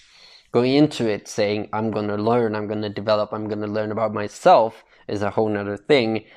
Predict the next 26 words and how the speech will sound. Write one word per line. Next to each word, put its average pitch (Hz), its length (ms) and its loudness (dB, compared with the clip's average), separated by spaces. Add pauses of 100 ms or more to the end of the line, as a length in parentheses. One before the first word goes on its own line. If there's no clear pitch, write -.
that 104 80 -4
you 104 140 -2
should 104 160 -8
definitely 104 480 -2
look 104 240 -2
at. 101 280 -4 (880)
But 156 180 4
what 170 140 4
I 175 40 4
wanna 165 200 2
say 135 320 2
here 113 220 0
is 104 100 -2
also, 107 300 2
like, 107 280 0
don't 117 400 2 (880)
don't, 113 360 0 (580)
<sighs> - 840 -18
don't 147 180 4
be 175 120 6
afraid 135 500 2
of 113 120 0
doing 110 300 0
yoga 107 440 -2 (340)
just - 220 0
because - 500 -2